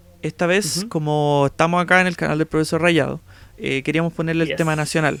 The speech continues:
Speaker 1: Así que vamos a sobrecompensar, en vez de hablar uno y uno, vamos a hablar de dos chilenos.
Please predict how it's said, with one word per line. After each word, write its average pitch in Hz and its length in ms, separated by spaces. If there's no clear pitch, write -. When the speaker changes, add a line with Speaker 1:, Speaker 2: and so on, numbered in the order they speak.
Speaker 1:
Así 147 200
que 143 80
vamos 156 400
a 143 360
sobrecompensar, 220 1000
en 156 140
vez 165 120
de 175 60
hablar 165 300
uno 208 200
y 240 80
uno, 277 180
vamos 214 140
a - 20
hablar 180 200
de 165 100
dos 208 140
chilenos. - 340